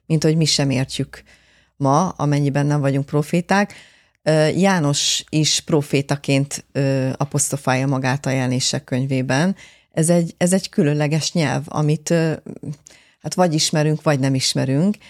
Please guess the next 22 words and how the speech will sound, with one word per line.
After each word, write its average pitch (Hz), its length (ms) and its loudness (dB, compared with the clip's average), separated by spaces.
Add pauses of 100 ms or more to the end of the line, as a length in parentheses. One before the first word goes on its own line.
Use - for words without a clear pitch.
(380)
A, 139 480 0
az 147 180 0
ókori 156 320 0
keleten 147 540 0
valószínűleg 151 480 0
sokan 143 340 -2
ismerték, 156 640 0
és 147 340 0
az 160 140 0
az 143 80 0
igazság, 139 560 -2
hogy 143 320 -2
sokan 147 280 -2
azt 147 180 0
gondolják, 143 480 -2
hogy 147 120 0
nem 160 160 0
csak 139 240 -4
a - 60 -6
zsidók, 147 440 0
hanem 165 280 0
a, 156 200 0